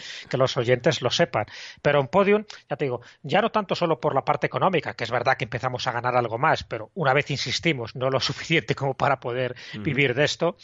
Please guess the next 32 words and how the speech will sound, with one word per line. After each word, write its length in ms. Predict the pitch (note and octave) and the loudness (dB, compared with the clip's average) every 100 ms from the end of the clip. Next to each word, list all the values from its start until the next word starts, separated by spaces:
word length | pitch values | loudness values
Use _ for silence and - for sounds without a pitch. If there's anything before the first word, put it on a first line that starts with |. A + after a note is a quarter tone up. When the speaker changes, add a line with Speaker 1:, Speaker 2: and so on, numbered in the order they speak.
| - - - | -14 -12 -6
Speaker 1:
y 80 | |
sobre 200 | - C#3+ | 0 2
todo 160 | - D3+ | 2 0
porque 220 | D#3 - | 0 -4
somos 280 | C3 C3+ A#2+ | -2 -2 -2
muchos, 280 | D3 - B2 | -2 -4 -4
hay 80 | A#2+ | -2
que 120 | - | 0
repartir 520 | B2+ B2 A#2+ D#3 B2+ - - - - - | 2 2 2 2 0 -6 -20 -20 -16 -8
ese 200 | D3+ C3+ | -6 -4
pequeño 320 | C3 C#3 B2+ | -2 0 0
beneficio 440 | B2 B2 E3 C3+ | 0 2 0 0
entre 200 | A#2 A#2+ | -4 -4
todos 260 | - A#2+ A#2+ | -2 0 0
los 140 | B2 | 0
que 80 | - | 0
somos, 340 | - D#3 D#3 - - - - | 2 4 2 0 -12 -20 -2
pero 300 | C#3 D3+ - - | 2 2 0 -6
lo 160 | F3+ C#3 | -2 2
más 160 | F#3 G#3 | 2 2
importante 760 | F3+ D3 - D3+ - E3 F3 _ | 0 0 2 0 2 -2 -2 _
era 340 | - C3+ C#3+ - | -2 2 2 0
esa 240 | - - D3 | -8 -4 -2
sensación 640 | - C#3+ - A#2 C#3+ D3 E3+ - - - | -2 -4 -4 -2 0 0 -2 -18 -20 -6
de 160 | B2+ | -6
que 120 | - C#3+ | 2 2
un 80 | |
gran 240 | D#3 C#3+ A#2 | 4 2 2
grupo, 460 | B2 C3+ - D#3 - _ _ | 0 -2 -2 -4 -6 _ _
de 220 | B2 A#2 | -8 -8
que 180 | - A2+ | -6 -6
gente, 720 | - - E3 D3+ - C3+ A#2 | -2 2 2 0 -6 -8 -8